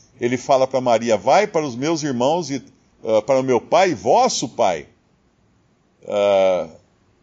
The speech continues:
"Vai para o meu pai, vosso pai." Ele, ele revela ali uma relação que depois o, o apóstolo Paulo iria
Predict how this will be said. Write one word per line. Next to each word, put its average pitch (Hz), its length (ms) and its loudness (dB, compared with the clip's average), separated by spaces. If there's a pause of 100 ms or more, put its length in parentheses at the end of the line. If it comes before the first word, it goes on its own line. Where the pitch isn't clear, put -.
"Vai 127 240 -2
para 156 120 -4
o - 20 -8
meu 131 140 -4
pai, 180 180 0
vosso 160 520 -4
pai." 87 340 -4 (580)
Ele, 151 180 -2
ele 160 260 -2
revela 165 640 0
ali 175 180 -4
uma 175 180 -4
relação 147 580 -2
que 135 120 -10
depois 135 420 -4
o, 117 220 -4 (360)
o 110 280 0
apóstolo 117 460 -2
Paulo 127 380 0
iria 110 320 0